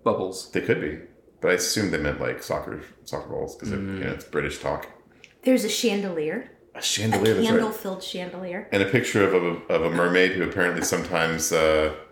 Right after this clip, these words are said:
Speaker 2: flitters about.
Speaker 1: So that's something I'd be a little uncomfortable with.
Speaker 2: The, the, the
Speaker 1: A,
Speaker 2: mer-,
Speaker 1: the
Speaker 2: mermaid
Speaker 1: picture of a
Speaker 2: portrait?
Speaker 1: mermaid just watching you be naked and bathe all the time.
Speaker 3: Mm.
Speaker 2: That's just a portrait, you know?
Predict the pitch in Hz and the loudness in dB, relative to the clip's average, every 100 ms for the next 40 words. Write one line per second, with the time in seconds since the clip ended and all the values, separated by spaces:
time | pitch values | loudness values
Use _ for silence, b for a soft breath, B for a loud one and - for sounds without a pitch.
0 | - _ _ _ _ - - 87 85 82 | -20 _ _ _ _ -12 0 2 2 0
1 | 80 82 147 - - 156 180 - - 117 | 2 6 4 2 0 2 4 4 2 2
2 | 104 95 95 90 87 - 90 - - 71 | 2 0 -2 -4 -6 -6 -8 -10 -14 -14
3 | - - _ _ 80 85 87 85 85 85 | -14 -18 _ _ 0 0 0 0 0 -2
4 | - 87 87 92 95 101 98 131 131 110 | -8 -4 2 2 4 4 4 6 6 6
5 | 104 110 110 104 104 98 98 98 101 98 | 6 6 6 4 0 0 0 0 -2 -2
6 | 95 90 - _ - _ _ - 107 107 | -6 -8 -16 _ -20 _ _ -16 -2 0
7 | 104 98 101 95 95 95 - 95 85 - | 2 0 0 -2 -2 -4 -2 -2 -2 -6
8 | - _ _ - - _ - 107 - - | -14 _ _ -20 -20 _ -6 -6 -4 -6
9 | - 220 - 214 208 208 196 185 196 233 | -6 -8 -10 -8 -6 -6 -4 -2 -2 -2
10 | - - 135 - 73 - 90 92 117 | -4 2 2 4 0 0 0 2 0